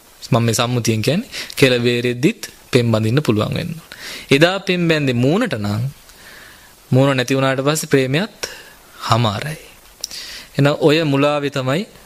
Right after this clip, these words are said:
අපි හැමදෙනාම ඉන්නේ. මේක හොඳයි, මේක ලස්සනයි, මේක මගේමයි කියලා තමයි අපි අරගෙන ඉන්නේ. මේ රූපයටමයි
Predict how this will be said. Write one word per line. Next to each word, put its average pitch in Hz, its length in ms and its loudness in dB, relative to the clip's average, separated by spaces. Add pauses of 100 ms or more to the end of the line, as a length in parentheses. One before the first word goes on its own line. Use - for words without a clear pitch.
(300)
අපි 120 180 4
හැමදෙනාම 117 520 0
ඉන්නේ. 117 380 0 (540)
මේක 117 280 0
හොඳයි, 117 560 0
මේක 120 200 0
ලස්සනයි, 117 680 -2
මේක 113 300 0
මගේමයි 131 680 0 (360)
කියලා 131 280 2
තමයි 127 220 0
අපි 113 200 -2
අරගෙන 104 300 2
ඉන්නේ. 160 280 0
මේ 143 180 4
රූපයටමයි 143 880 0